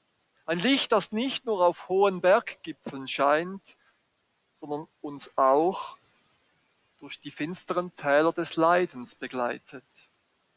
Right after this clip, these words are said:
Ein solches Licht vermag zwar nicht, die ganze Gegend hell zu machen, aber zumindest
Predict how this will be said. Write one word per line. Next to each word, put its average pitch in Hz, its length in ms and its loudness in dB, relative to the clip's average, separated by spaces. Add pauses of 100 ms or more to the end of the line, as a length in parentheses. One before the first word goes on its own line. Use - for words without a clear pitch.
(2000)
Ein - 140 -16
solches 185 420 4
Licht 202 340 -4
vermag 151 440 2
zwar 156 320 0
nicht, - 440 -12
die 151 80 -16
ganze 156 460 -2
Gegend 135 460 -10
hell 135 260 0
zu - 180 -12
machen, 139 580 -8 (1160)
aber - 220 -16
zumindest 135 680 -14